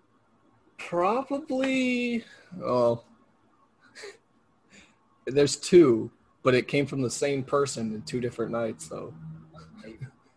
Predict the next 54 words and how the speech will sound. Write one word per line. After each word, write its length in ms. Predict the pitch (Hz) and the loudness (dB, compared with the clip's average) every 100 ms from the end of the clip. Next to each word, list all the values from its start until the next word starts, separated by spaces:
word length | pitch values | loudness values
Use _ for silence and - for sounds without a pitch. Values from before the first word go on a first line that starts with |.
| _ _ - | _ _ -4
<laughs> 100 | 190 - - - _ _ _ - - - _ _ _ _ _ | -4 -4 -20 -20 _ _ _ -20 -20 -20 _ _ _ _ _
He, 440 | 151 165 160 135 _ - - - - | -4 -2 -2 -6 _ -12 -12 -14 -10
and, 140 | 131 131 | -8 -6
and 160 | - 131 | -4 -4
the 40 | 131 | 0
first 280 | 196 220 | 2 2
time 220 | - 196 156 | 2 0 2
he 80 | |
didn't 260 | 131 127 104 | 2 2 2
mean 160 | 110 117 | -2 0
it, 120 | 110 | -2
the 80 | - | -4
second 280 | 123 120 | -4 -2
time 220 | 113 107 104 | -2 -2 -4
it 80 | |
felt 160 | - 104 | -4 -4
like 120 | 104 | -4
he 100 | 107 | -6
did. 280 | 101 104 104 - | -6 -6 -6 -8
I'm 80 | 110 | -10
not 140 | 110 110 | -8 -8
gonna 100 | 107 | -8
say 200 | - 110 | -4 -4
who 140 | 107 | -2
it 80 | 101 | 0
was, 300 | 117 113 - | 0 0 -6
but 160 | 104 - _ _ _ _ | -14 -14 _ _ _ _
he 60 | - | -10
came 240 | - 175 | -2 2
up 160 | 165 165 | 2 2
and 280 | 127 117 110 - | 0 -2 -6 -4
I 140 | 113 | 0
was 140 | 120 127 | 0 2
outside 280 | 131 - 127 | 0 4 2
the 100 | 120 | 2
ring 140 | 120 | -2
and 60 | 110 | -2
he 40 | |
hit 220 | 107 151 | 2 2
me 220 | 127 117 - - | 2 -6 -8 -8
with 180 | 117 | -8
this 160 | - 123 | -4 -6
part 280 | - 139 135 | -2 0 2
of 80 | 123 | 0
his 160 | 113 | 0
arm, 240 | 117 113 107 | 0 0 -4
like, 100 | 104 | -4
right 160 | 113 - | -2 0
where 100 | 123 | -2
the 60 | |
bone 320 | 113 113 120 117 | -2 0 0 -2
was, 320 | 107 110 - _ | -6 -8 -12 _
right 260 | - 123 131 | 0 2 4
across 720 | 131 - 131 123 120 - - | 0 -2 2 2 0 -8 -14